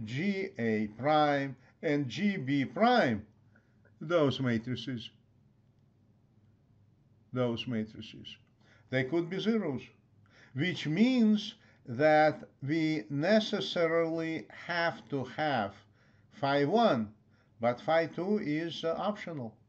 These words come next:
Necessarily we have to have psi one, but psi two is optional. And of course we will try to simplify our approach as much as is,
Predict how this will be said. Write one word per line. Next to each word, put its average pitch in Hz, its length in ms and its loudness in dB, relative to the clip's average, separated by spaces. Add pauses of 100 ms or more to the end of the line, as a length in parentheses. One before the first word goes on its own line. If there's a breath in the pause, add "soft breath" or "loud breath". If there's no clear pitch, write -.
(640 soft breath)
Necessarily 208 1000 2
we 190 120 -2 (120)
have 185 300 -2
to 170 120 -6
have 147 500 -2 (120)
psi 156 400 2
one, 190 460 2 (320 soft breath)
but 120 280 2
psi 131 440 -2
two 110 360 -2
is 110 380 -4
optional. 165 640 -2 (160 loud breath)
And 220 140 2
of 247 160 0
course 277 260 6
we 214 80 2
will 139 220 0
try 151 320 0
to 120 220 -4
simplify 139 840 -2 (320 soft breath)
our 117 500 4 (600 soft breath)
approach 147 720 0 (280 soft breath)
as 110 180 -2
much 120 320 -2
as 110 180 -4
is, 110 320 -4